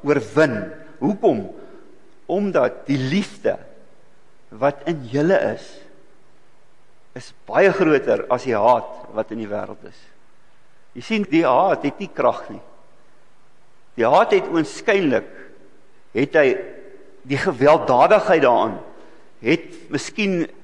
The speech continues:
maak mense bang, ma-, maak mense vreesagtig en wek vrees by mense. Maar wat is die teenpool van vrees? Is liefde, nê?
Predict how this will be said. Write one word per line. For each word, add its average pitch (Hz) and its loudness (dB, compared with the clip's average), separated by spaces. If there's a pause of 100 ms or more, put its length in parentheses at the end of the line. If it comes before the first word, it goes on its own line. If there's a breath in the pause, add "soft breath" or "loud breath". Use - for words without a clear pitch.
(200)
maak 139 2
mense 156 0
bang, 120 0
ma-, 120 0
maak 127 2
mense 147 -2
vreesagtig 135 -2
en 117 -10
wek 156 0 (100)
vrees 202 0
by 120 2
mense. 113 -8 (1500 soft breath)
Maar 139 0
wat 220 -4
is 262 -4
die - -6 (120)
teenpool 226 2
van 156 -2
vrees? 151 0
Is 110 -12
liefde, 127 0
nê? 135 -2